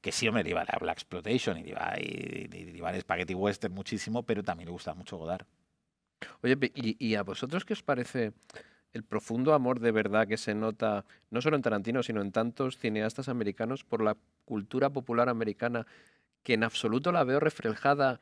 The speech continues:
Speaker 2: no solo en España, sería muy fácil decir, "Es que los españoles tal",
Speaker 1: <coughs>
Speaker 2: pero ni siquiera en Europa, ni siquiera en otros países europeos, yo observo, en Italia, en Francia, en Alemania, Rusia, el país que se os ocurra, no hay tanto amor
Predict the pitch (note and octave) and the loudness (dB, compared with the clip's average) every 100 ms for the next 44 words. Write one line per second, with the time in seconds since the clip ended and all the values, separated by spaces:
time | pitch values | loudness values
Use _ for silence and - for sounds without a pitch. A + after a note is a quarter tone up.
0 | - B2+ D3 F3+ D#3 G#2+ - A#2 G2+ F#2 | -4 0 2 4 2 0 4 4 4 0
1 | G#2 A2+ A#2+ A#2 A2+ G#2+ A2+ C#3+ F3+ E3 | 2 4 6 6 6 4 2 0 2 0
2 | E3+ - D3 - D3 D3+ C#3 G3 A#2+ G2+ | 2 6 10 10 10 12 12 8 4 2
3 | A#2+ G#2+ A2+ F#3 E3+ G#2+ G2 - - - | 2 4 6 6 6 2 0 -4 -12 -6
4 | A#2+ A#2 D3 F#3+ F3+ F3 - D3 C3+ C#3 | -2 2 4 4 2 2 6 6 6 4
5 | C3 A#2 A2 C3 D#3+ - - - - C#3 | 4 4 4 4 4 0 -12 -20 4 8
6 | C#3 - A#2+ G#2 G2+ F#2+ - _ - F#2+ | 8 6 4 4 2 -4 -8 _ -4 0
7 | G2 F#2+ F#2+ G2+ G2+ G2 F#2+ A2 G#2 G#2 | 4 4 4 0 -2 -4 -2 -2 0 -2
8 | G2 G2 G#2 G#2 G2+ G2+ G2+ - A#2 - | -4 -4 -2 -4 -4 -4 -4 2 2 2
9 | - A#2+ A2+ A2 A#2 B2+ D#3+ D3+ C#3 C3+ | 0 -2 -2 -2 -2 2 2 2 2 4
10 | A#2+ - - _ _ - B2+ D#3+ F#3 F3+ | 4 2 -8 _ _ -2 4 6 4 4
11 | E3+ F3 F3 E3 C#3 B2+ C#3 D3 A2+ | 2 2 2 4 6 4 4 2 0